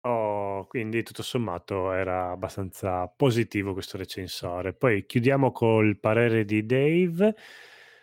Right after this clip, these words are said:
Mm, Prince of Persia, eh? Versione per specchi, centoventotto K, con tanto di schermi di intermezzo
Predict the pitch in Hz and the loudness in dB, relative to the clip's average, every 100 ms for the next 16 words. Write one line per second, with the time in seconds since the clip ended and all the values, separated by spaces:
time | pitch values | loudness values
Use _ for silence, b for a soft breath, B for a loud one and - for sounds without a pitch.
0 | B - 165 156 135 120 107 98 95 92 | B -2 2 4 4 2 0 -4 -6 -8
1 | 87 139 131 - 120 - 113 95 95 - | -2 2 2 2 -2 -2 2 2 2 -2
2 | 107 110 139 165 - _ _ _ - 113 | 0 2 2 2 -2 _ _ _ -6 -4
3 | - 131 127 - 113 - - 104 - - | 0 2 2 0 -2 -2 0 0 0 -6
4 | 110 107 101 - 120 117 110 117 110 - | 0 0 0 -2 0 0 -2 -2 -4 0
5 | 107 95 _ - 101 101 - - - 113 | 0 0 _ -2 0 0 -4 -6 0 0
6 | 143 139 131 117 - 131 131 131 127 117 | 0 0 2 0 0 0 2 2 2 0
7 | 117 120 113 113 123 127 113 110 143 143 | 0 0 -2 -2 -2 -2 -6 -6 -2 0